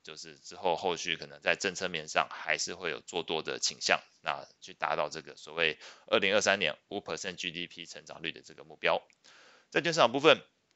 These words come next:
美国联准会官员是持续的鹰派发言，那圣路易斯分行总裁布拉德是表示，市场目前对于六个月之后美国经济陷入衰退的担忧被过度夸大了。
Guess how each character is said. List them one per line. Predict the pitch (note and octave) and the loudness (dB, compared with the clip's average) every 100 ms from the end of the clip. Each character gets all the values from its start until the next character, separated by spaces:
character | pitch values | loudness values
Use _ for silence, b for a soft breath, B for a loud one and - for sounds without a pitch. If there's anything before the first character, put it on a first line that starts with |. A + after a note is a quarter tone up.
| _ _ - | _ _ 0
美 | A2+ | 6
国 | C#3 | 6
联 | C#3 | 6
准 | B2+ | 4
会 | A#2+ | 6
官 | B2 B2 | 8 8
员 | A2+ G2+ | 6 2
是 | A2 | -2
持 | - G2 | -6 -8
续 | - A2 | 0 2
的 | F2 | 4
鹰 | - | 2
派 | G2+ F#2+ | 4 2
发 | F2+ F2+ | 4 4
言， | F#2 - | 4 2
那 | E2+ D#2+ | 0 0
圣 | G2+ F#2+ | 0 0
路 | F2+ | 0
易 | |
斯 | F2 F2+ | -2 -4
分 | E2+ F#2 | -2 0
行 | E2 D#2 | 0 -2
总 | D2+ | -4
裁 | D#2 D#2 | 0 0
布 | - | 4
拉 | F#2 | 6
德 | F2+ E2+ | 6 2
是 | F#2 | 0
表 | - C2+ | 0 0
示， | - - | -4 -8
市 | - A2 | -10 -10
场 | F2 E2 | -4 -2
目 | A2 | 0
前 | G2 D#2+ E2 | 0 -2 0
对 | A2 F2+ | 4 4
于 | D#2 | 6
六 | - G#2+ | 6 6
个 | G2 | 6
月 | G#2+ | 4
之 | F#2 | 4
后 | G#2 G#2+ | 2 4
美 | F2+ | 4
国 | E2 E2+ | 2 -2
经 | G#2 | -2
济 | G2+ G2 | -4 0
陷 | G#2+ | 0
入 | G2 F2+ | 0 -2
衰 | - F2 | 2 0
退 | G2 | 2
的 | E2 | -4
担 | - E2+ F#2+ | 2 2 2
忧 | F#2 | -2
被 | - | 0
过 | E2 - G2+ | -4 0 0
度 | E2 G2 | 0 -4
夸 | - - E2+ | -4 2 4
大 | E2 E2+ C#2+ | 4 2 0
了。 | G1+ | -2